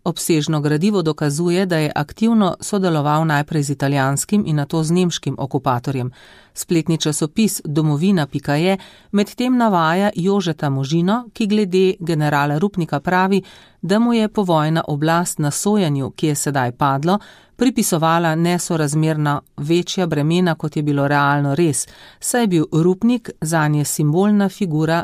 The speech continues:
kolaboracije z okupatorjem. N S I je v državni zbor vložila predlog zakona o interventnih ukrepih za stabilizacijo delovanja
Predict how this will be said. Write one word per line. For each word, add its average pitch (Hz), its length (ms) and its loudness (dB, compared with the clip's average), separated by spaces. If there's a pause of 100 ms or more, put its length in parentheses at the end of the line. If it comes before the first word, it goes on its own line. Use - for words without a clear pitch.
kolaboracije 147 880 -2
z 165 60 -4
okupatorjem. 127 800 -4 (1700)
N 185 240 2
S - 140 -2
I 247 60 2
je 254 100 2
v 233 40 2
državni 151 540 0
zbor 190 380 0
vložila 180 480 0
predlog 165 460 -2
zakona 175 500 0
o 156 200 -2
interventnih 156 800 0
ukrepih 190 580 0
za 175 180 0
stabilizacijo 165 840 -2
delovanja 151 580 0